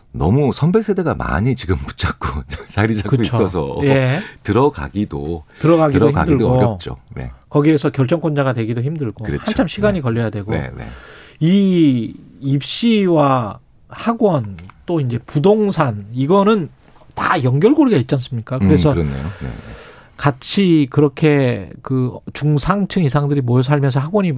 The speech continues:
Speaker 2: 밀집된 곳들이 또 부동산 가격이 올라가고 그런 게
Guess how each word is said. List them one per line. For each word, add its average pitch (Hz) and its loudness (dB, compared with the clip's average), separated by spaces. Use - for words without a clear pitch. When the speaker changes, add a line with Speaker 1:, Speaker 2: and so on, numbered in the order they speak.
Speaker 2:
밀집된 165 0
곳들이 147 4
또 170 4
부동산 151 0
가격이 131 0
올라가고 110 -2
그런 160 0
게 170 2